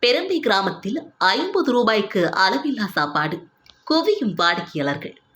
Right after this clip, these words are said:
புதுச்சேரி மாநிலம் வெளியூர் அருகே தமிழக பகுதியான பெரம்பை கிராமத்தில் புதியதாக அக்கா கடை திறக்கப்பட்டுள்ளது. சென்னைக்கு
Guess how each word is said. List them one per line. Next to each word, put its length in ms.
புதுச்சேரி 560
மாநிலம் 480
வெளியூர் 360
அருகே 280
தமிழக 520
பகுதியான 500
பெரம்பை 400
கிராமத்தில் 500
புதியதாக 680
அக்கா 240
கடை 180
திறக்கப்பட்டுள்ளது. 680
சென்னைக்கு 520